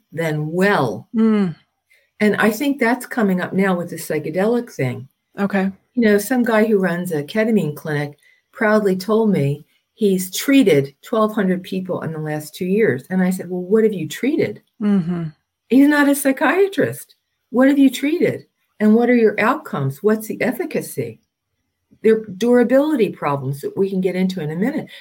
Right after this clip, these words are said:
Speaker 1: But I said, "You need to do research. Who are the people coming in? Who are the people you're putting out?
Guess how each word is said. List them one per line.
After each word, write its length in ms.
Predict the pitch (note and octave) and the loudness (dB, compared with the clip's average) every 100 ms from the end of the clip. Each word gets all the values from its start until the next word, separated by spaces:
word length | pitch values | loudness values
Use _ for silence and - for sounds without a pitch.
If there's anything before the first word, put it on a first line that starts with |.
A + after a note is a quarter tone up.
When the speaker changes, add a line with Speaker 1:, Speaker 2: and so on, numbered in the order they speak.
| - | -10
Speaker 1:
But 60 | G#3+ | -6
I 40 | |
said, 180 | G#3 G3+ | -4 -2
"You 140 | G#3+ D#4 | -2 -2
need 140 | D#4+ | -2
to 80 | A#3+ | -2
do 220 | F#3+ G3+ | 0 2
research. 580 | A#3 E4 - F3 C#3+ - _ _ _ _ | 2 -2 0 0 0 -4 _ _ _ _
Who 160 | - C#4+ | 0 2
are 60 | D#4 | 2
the 80 | E4 | 2
people 280 | C#4 B3+ | 0 0
coming 380 | B3+ C4 B3 A#3 | -4 -2 0 2
in? 340 | D#3 D3+ G3 - _ _ _ _ | 0 0 -4 -6 _ _ _ _
Who 120 | C4 C#4+ | 0 2
are 80 | |
the 60 | C#4+ | 0
people 300 | - A3 A3 | -2 2 4
you're 240 | G3+ G#3 | 4 4
putting 360 | - F#3+ E3+ E3 | 2 -2 -2 -4
out? 420 | A#3+ C4 D#3+ D#3+ | -2 -2 -2 -6